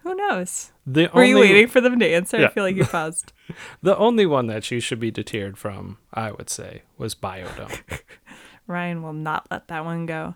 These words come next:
Speaker 2: That
Speaker 1: You
Speaker 2: was
Speaker 1: know, we
Speaker 2: awful.
Speaker 1: have to watch the other Pauly Shore movie at some point.
Speaker 2: Yay.
Speaker 1: 'Cause, guys, uh, well, we'll announce it at the end of the
Speaker 2: Mm-hmm.
Speaker 1: episode.
Speaker 2: Yeah.
Speaker 1: Uh, what we're doing. So,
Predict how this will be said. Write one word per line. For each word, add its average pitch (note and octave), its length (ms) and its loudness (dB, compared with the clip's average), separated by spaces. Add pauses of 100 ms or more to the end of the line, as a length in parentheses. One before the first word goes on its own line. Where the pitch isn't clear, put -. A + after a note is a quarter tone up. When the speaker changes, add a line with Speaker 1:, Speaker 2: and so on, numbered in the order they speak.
Speaker 2:
That - 180 -6
Speaker 1:
You C4 60 4
Speaker 2:
was - 20 4
Speaker 1:
know, E4 120 4
we F#4 100 0
Speaker 2:
awful. - 100 -6
Speaker 1:
have A3+ 240 2
to G3 300 -2
watch G3 460 -2
the F#3+ 140 -2
other F#3 600 -2
Pauly F3 280 0
Shore G#3 220 -4
movie E3 300 -4
at - 120 -12
some D#3+ 180 -12
point. - 340 -12 (340)
Speaker 2:
Yay. F3+ 960 -4
Speaker 1:
'Cause, D3+ 200 0
guys, B3+ 680 2 (260)
uh, G3 380 4
well, C4 280 2 (100)
we'll A4+ 180 4
announce A3 280 2
it F#3 100 -10
at F#3 60 -8
the F#3 120 -4
end F3+ 120 -4
of E3 60 -2
the - 60 -2
Speaker 2:
Mm-hmm. D#3+ 160 0
Speaker 1:
episode. F3 300 -2 (200)
Speaker 2:
Yeah. - 140 -14 (600)
Speaker 1:
Uh, F3 320 -4 (720)
what F3+ 120 -8
we're E3+ 140 -6
doing. E3+ 400 -8 (220)
So, A3 680 -2